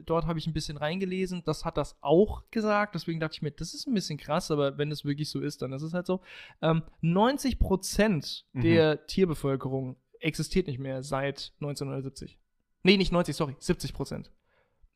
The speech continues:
Speaker 2: Kann
Speaker 1: Die,
Speaker 2: ich mir, kann ich
Speaker 1: die
Speaker 2: mir vorstellen.
Speaker 1: Tierbevölkerung ist seit neunzehnhundertsiebzig zu siebzig Prozent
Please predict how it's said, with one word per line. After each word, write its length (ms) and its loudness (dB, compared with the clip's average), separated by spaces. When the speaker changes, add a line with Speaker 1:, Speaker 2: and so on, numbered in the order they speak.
Speaker 2:
Kann 140 4
Speaker 1:
Die, 40 2
Speaker 2:
ich 60 0
mir, 160 2
kann 160 0
ich 60 -6
Speaker 1:
die 80 4
Speaker 2:
mir 40 4
vorstellen. 320 0
Speaker 1:
Tierbevölkerung 800 2
ist 200 -2
seit 200 2
neunzehnhundertsiebzig 1080 -2
zu 460 -4
siebzig 680 0
Prozent 640 -6